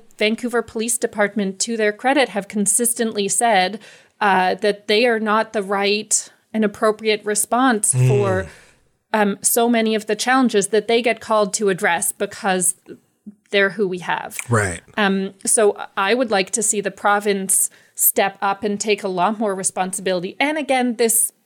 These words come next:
Speaker 1: provincial government is doing more on that front than, um, than the previous government did over sixteen years. There's a huge gap to fill, um,
Speaker 2: Mm-hmm.
Speaker 1: from all those years of underfunding.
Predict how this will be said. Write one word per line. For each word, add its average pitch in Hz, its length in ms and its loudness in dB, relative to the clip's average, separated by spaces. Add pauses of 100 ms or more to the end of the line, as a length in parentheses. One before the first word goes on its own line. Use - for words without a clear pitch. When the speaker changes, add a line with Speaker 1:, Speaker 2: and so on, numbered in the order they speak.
Speaker 1:
provincial 220 440 0
government 196 440 -2
is 185 120 -2
doing 190 440 0
more 208 380 0
on 226 160 2
that 190 180 -2
front 214 460 -2
than, 180 400 0 (500)
um, 180 440 -2 (300)
than 185 220 -2
the 185 100 -8
previous 196 460 -4
government 185 540 -2
did 208 240 2
over 214 260 -2
sixteen 214 500 0
years. 208 580 -2
There's 196 200 -2
a 196 80 -4
huge 226 720 -6 (100)
gap 180 300 0
to 202 120 -2
fill, 190 500 0
um, 123 100 0
Speaker 2:
Mm-hmm. 117 280 0
Speaker 1:
from 185 320 -4
all 196 200 -2
those 185 260 -2
years 185 260 -8
of 196 60 -10
underfunding. 190 720 -2